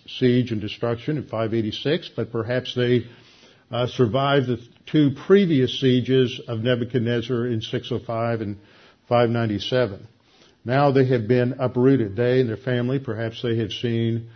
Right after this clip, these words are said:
uh, horrible things as they have seen some of their loved ones, some of their family members, uh, starve to death, go through all of the horrors of undergoing a military siege,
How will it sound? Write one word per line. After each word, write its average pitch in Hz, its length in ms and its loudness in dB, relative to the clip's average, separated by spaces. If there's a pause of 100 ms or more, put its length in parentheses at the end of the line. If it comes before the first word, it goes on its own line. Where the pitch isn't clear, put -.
(320)
uh, 101 200 -8
horrible 127 480 0
things 131 500 -2
as 98 200 -4
they 113 200 -2
have 113 160 -4
seen 117 480 -2
some 117 300 -6
of 110 100 -4
their 110 160 -4
loved 113 320 -2
ones, 117 460 -4
some 113 120 -8
of 107 40 -8
their 104 120 -8
family 120 420 -4
members, 110 600 -4 (540)
uh, 98 320 -12 (120)
starve 131 680 0
to - 80 -2
death, 123 400 0 (640)
go 123 180 4
through 123 340 2
all 123 280 0
of 104 160 -2
the 113 340 4 (280)
horrors 127 720 2
of 110 400 -4 (100)
undergoing 120 600 0
a 104 40 -4
military 117 580 -2
siege, 127 720 0